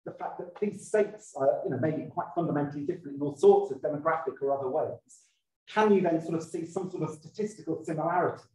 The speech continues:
before the laws came in? So we have a sort of parallel trends assumption they, they could really say, you know, once you've done the, the controls and adjustments,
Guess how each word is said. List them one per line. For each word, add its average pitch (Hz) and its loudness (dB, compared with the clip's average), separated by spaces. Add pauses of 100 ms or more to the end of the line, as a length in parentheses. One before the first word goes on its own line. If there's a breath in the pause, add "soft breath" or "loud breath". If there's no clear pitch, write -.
(420)
before - 4
the 139 2
laws 143 2
came 135 -4
in? 117 -8 (380)
So 135 -8
we 131 0
have 135 0
a 131 -4
sort - -6
of - -16
parallel 139 4
trends 143 2
assumption 120 -8
they, 120 0 (240)
they 131 -4
could 139 0
really 151 2
say, 135 2 (400)
you 139 -12
know, - -6
once 233 6
you've 165 -4
done 247 8
the, - 2
the 151 0
controls 160 4
and 135 0
adjustments, - -4